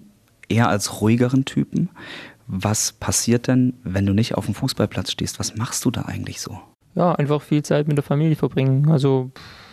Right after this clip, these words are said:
Speaker 2: wir sind unterwegs, wir, wir gehen mit dem Hund raus, wir,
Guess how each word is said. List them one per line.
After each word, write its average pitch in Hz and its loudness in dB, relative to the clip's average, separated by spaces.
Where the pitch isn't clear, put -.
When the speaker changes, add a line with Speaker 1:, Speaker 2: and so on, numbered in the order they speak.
Speaker 2:
wir 131 2
sind 139 2
unterwegs, 139 0
wir, 127 4
wir 156 4
gehen 131 2
mit 147 2
dem 139 4
Hund 147 0
raus, 139 2
wir, 127 4